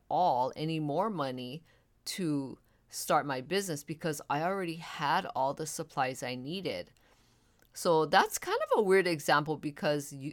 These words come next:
I did spend the money previously, but to start my business, I didn't need to spend any more money because I already had everything. So that's one example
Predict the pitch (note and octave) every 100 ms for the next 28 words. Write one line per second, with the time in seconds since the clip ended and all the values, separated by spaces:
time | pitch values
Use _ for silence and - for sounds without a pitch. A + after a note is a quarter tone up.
0 | - D3 D#3 C#3+ A3+ B3 F3 - - -
1 | F3 E3+ D#3 D#3 C#3+ - - F#3+ D#3+ C3+
2 | A#2 - C#3 A2 F#2+ - - - - E3+
3 | F#3+ - F#3+ F3+ G3+ D#3+ D3+ C#3+ D3 C3+
4 | - D3+ E3 E3 F3 D3+ D#3 D#3+ E3+ F#3+
5 | A3 - _ _ - D#3+ - E3 C#3+ -
6 | D3+ D#3 D3 C3+ D3 E3 C3 A#2+ G2 C3+
7 | C#3+ C#3+ C#3 B2+ - _ - - C3 B2+
8 | C3 D#3 G3 A3+ F#3 C3+ B2+ B2 - F#2+
9 | D2 - _ _ _ - _ - - D#3
10 | D3 F3+ B3 - E3+ F3+ B3 G#3+ - C3
11 | C#3+ C#3+ C#3 B2 C3+